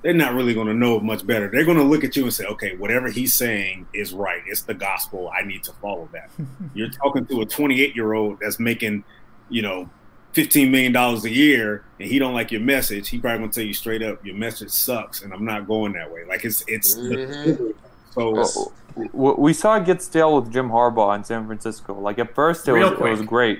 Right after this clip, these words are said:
Speaker 2: Yeah.
Speaker 4: Y-, you know, but then eventually, it's like his, his personality. And there were reports in San Francisco that, you know, it completely got stale on those veteran players because,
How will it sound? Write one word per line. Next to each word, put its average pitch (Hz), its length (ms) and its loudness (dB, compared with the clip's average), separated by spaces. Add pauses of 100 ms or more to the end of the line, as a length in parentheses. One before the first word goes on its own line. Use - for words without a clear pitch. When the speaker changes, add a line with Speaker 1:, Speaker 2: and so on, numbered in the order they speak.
(160)
Speaker 2:
Yeah. 156 220 -2
Speaker 4:
Y-, 123 100 2
you 123 160 0
know, 107 300 4 (260)
but 123 120 2
then 147 160 4
eventually, 135 600 4
it's 117 220 0
like 113 280 4 (100)
his, 147 640 0 (500)
his 160 180 4
personality. 143 840 2 (100)
And 117 220 -4
there 151 120 2
were 180 280 4
reports 147 560 0
in 113 280 -8
San 131 220 -2
Francisco 127 460 -4
that, 107 240 0
you 123 80 -2
know, 110 160 4
it 110 100 0
completely 120 440 0
got 110 280 4
stale 104 640 0
on 110 200 -2
those 107 200 2
veteran 104 420 2
players 104 400 0
because, 107 540 -4